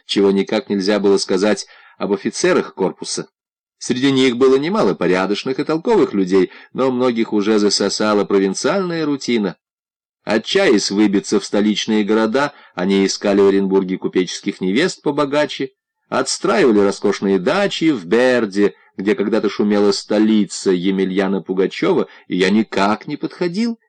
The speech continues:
к их дружной компании, в которой здраво судили о том, что выгоднее сегодня продать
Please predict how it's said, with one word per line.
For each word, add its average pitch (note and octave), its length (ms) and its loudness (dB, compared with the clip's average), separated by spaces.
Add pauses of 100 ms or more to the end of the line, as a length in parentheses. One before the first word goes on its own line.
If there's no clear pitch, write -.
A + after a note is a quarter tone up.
(140)
к - 80 -4
их E2 180 -2
дружной A2 460 0
компании, G#2 680 -2 (440)
в - 100 -20
которой G#2+ 320 2
здраво G#2 460 2
судили G2+ 400 0
о F#2 80 0
том, B2+ 240 0
что G#2+ 600 2 (140)
выгоднее G2 680 2
сегодня F2+ 420 0
продать A2 500 -2